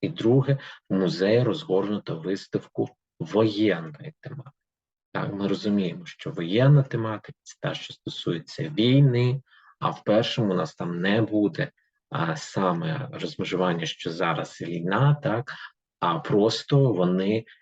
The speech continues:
незвичайні кораблі, тобто не ті, які пристосовані і для перевозення, а, пасажирів або для перевезення, наприклад, вантажів, вони саме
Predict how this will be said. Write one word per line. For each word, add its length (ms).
незвичайні 880
кораблі, 640
тобто 340
не 480
ті, 180
які 640
пристосовані 1000
і 800
для 440
перевозення, 840
а, 160
пасажирів 1000
або 360
для 180
перевезення, 680
наприклад, 520
вантажів, 720
вони 280
саме 500